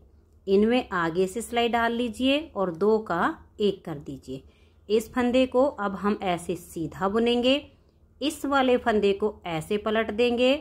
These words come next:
और बैक साइड से दो का एक कर देंगे। अब धागा अपनी तरफ करेंगे। ये देखिए, एक, दो, तीन, चार, पाँच और ये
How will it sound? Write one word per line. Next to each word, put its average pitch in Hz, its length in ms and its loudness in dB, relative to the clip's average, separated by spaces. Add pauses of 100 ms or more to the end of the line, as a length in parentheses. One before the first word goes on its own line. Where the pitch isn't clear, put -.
(120)
और 202 160 0
बैक 190 300 -2
साइड 214 340 0
से 233 260 0
दो 175 260 -2
का 208 300 -4 (200)
एक 202 260 -2
कर 143 120 -8
देंगे। - 360 -20 (380)
अब 190 200 0
धागा 208 380 4
अपनी 170 280 2
तरफ 185 260 -4
करेंगे। 226 420 0 (460)
ये 185 120 -2
देखिए, 190 500 2 (720)
एक, 208 500 4 (840)
दो, 185 720 2 (920)
तीन, 208 480 4 (1200)
चार, 202 600 4 (1000)
पाँच 196 580 2 (200)
और 170 200 -2
ये 190 300 2